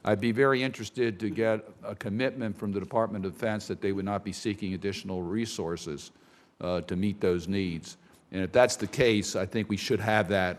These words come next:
on the record, that they'll, that they can maintain their sea lift capacity, uh, without, uh, this issue.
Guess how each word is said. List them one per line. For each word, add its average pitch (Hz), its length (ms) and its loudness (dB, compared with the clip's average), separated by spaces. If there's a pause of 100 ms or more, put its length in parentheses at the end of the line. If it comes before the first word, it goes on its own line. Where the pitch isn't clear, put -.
on 92 180 -4
the 90 80 -2
record, 92 480 0
that 85 140 -4
they'll, 95 260 0
that 87 240 -4
they 92 140 2
can 101 300 -2
maintain 92 480 -4
their 85 120 -2
sea 101 220 -2
lift 87 260 -2
capacity, 90 640 -2 (480)
uh, 87 360 2
without, 95 600 4 (120)
uh, 85 280 -2 (260)
this 85 220 -4
issue. 69 340 -4